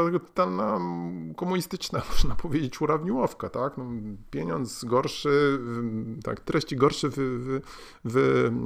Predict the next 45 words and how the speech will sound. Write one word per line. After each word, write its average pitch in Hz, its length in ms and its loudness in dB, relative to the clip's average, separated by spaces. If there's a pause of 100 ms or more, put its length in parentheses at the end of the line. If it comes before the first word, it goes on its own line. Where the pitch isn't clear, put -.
(160)
wypychają 131 540 0
treści 139 300 -4
lepsze. 120 260 0
Ja 165 80 0
sam 262 280 0
po 156 100 -2
sobie 110 340 0
i 101 40 0
pewnie 107 340 0
wy 107 100 -2
też - 220 -6
obserwujecie, 98 680 -6
tak, 110 220 -10
że 104 80 -6
jak 104 260 -6
się 113 160 -4
weźmie 113 340 0
tablet 110 440 0
i 110 40 -2
zacznie 107 300 -4
się - 120 -10
tam 104 160 -2
smyrać, 117 580 0
prawda, 104 460 0 (440)
przerzucać 120 540 0
te 120 100 -4
treści, - 380 -4
to - 80 -6
się - 120 -10
człowiekowi 180 460 -2
nie 247 120 2
chce - 180 -6
słuchać. 92 400 -8
I 101 40 -6
teraz - 420 -4
siąść 139 340 -4
i 127 60 -6
przeczytać - 480 -6
na 107 80 -6
przykład 113 420 -6
s-, - 300 -10
jakiś 110 360 -8
długi 120 280 0
artykuł, 107 420 -2
prawda, 101 500 -4